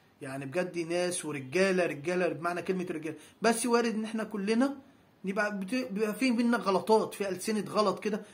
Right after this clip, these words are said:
ممكن تقع مننا، يعني زلة كده، زل-، زلة مننا وارد انها تقع. انا وارد ان انا بطلع اتكلم معاكم يبقى في زلة لسان، فممكن ايه اغلط في حاجة،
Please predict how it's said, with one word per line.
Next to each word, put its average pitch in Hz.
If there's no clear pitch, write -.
ممكن 190
تقع 196
مننا، 170
يعني 139
زلة 190
كده، 190
زل-، 160
زلة 185
مننا 202
وارد 214
انها 175
تقع. 143
انا 202
وارد 202
ان 180
انا 180
بطلع 180
اتكلم 180
معاكم 165
يبقى 147
في 196
زلة 190
لسان، 190
فممكن 220
ايه 226
اغلط 196
في 165
حاجة، 180